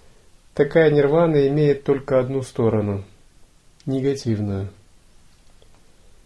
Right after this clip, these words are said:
То есть до тех пор, пока не действует карма, йогина, реализация, освобождение будет длиться. Но когда задвигаются вторичные причины,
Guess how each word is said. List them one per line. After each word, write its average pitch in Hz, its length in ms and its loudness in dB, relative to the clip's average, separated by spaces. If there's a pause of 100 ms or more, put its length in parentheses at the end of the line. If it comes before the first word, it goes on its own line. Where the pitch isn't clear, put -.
(400)
То 131 100 0
есть 123 220 0
до 131 100 2
тех 160 260 -4
пор, 156 300 -2
пока 139 260 -2
не 135 160 -2
действует 127 600 -4
карма, 143 440 -2
йогина, 123 720 -2 (840)
реализация, 127 1040 0 (1500)
освобождение 139 840 -2
будет 120 360 -2
длиться. 107 520 -6 (1500)
Но 143 160 0
когда 143 380 4
задвигаются 135 1000 0
вторичные 131 640 -2
причины, 123 720 -4